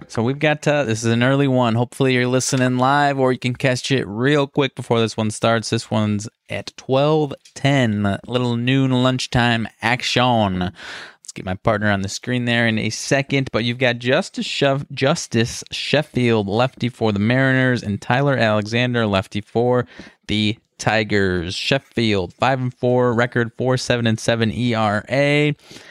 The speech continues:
And, uh, you know, it's been a little back and forth there for Sheffield. That is right on there. That is perfect, partner.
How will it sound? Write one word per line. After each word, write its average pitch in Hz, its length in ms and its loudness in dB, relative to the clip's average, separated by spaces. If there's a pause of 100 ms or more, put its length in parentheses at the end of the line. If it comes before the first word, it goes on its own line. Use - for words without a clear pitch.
(460)
And, 135 300 0
uh, 143 320 2
you 151 140 2
know, 180 140 2
it's 170 100 -2
been 196 140 -2
a 185 60 2
little 185 140 2
back 160 300 0
and 123 120 0
forth - 540 -2
there 101 200 2
for 95 120 -6
Sheffield. 120 800 0
That 135 200 2
is 101 520 0
right 110 220 -2
on 131 160 0
there. 127 140 2
That 127 140 0
is 123 100 -6
perfect, - 460 -6
partner. 104 400 -2